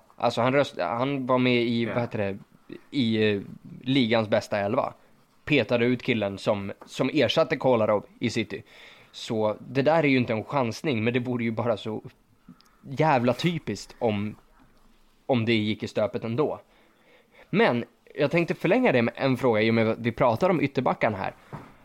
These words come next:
Speaker 1: D'Ambrosio, är inte, han är väl om någon värd pengarna ändå?
Speaker 2: Eh,
Speaker 1: Han
Speaker 2: jag har
Speaker 1: kostade
Speaker 2: ingen
Speaker 1: oss
Speaker 2: aning
Speaker 1: två,
Speaker 2: vad han
Speaker 1: han
Speaker 2: kostade,
Speaker 1: kostade
Speaker 2: var det?
Speaker 1: två mi-, han kostade en komma fem miljoner euro.
Speaker 2: Ja,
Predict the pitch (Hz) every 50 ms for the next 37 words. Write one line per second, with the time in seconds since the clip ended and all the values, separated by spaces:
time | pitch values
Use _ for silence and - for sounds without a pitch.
0 | _ - - 120 185 185 180 165 143 170 196 214 220 170 - - 127 95 - -
1 | - - - - _ _ - - - - - - 175 196 190 190 185 160 - 160
2 | 131 117 - 131 110 110 - - - - - 208 214 196 165 156 - 135 127 123
3 | 120 113 123 120 113 107 110 127 143 139 120 113 107 113 101 101 101 - - 180
4 | 196 180 123 98 92 87 85 82 - - - - _ - _ _ _ _ _ _
5 | _ _ _ _ _ _ _ _ _ _ _ _ _ _ _ _ _ _ _ _
6 | _ _ _ _ - _ _ _ _ _ _ - - - - _ - - - -
7 | - - - - - - - 113 113 113 110 107 110 107 104 117 - 156 160 151
8 | 151 156 151 143 139 135 127 147 - - - 185 151 104 95 - - - 113 107
9 | 101 98 113 139 143 139 139 131 147 151 143 151 135 - 151 139 135 123 127 131
10 | 123 117 123 120 113 110 110 107 104 101 101 95 - - - _ _ _ _ _
11 | _ _ _ _ _ _ _ _ _ _ _ _ _ _ _ _ _ _ - 123
12 | 117 107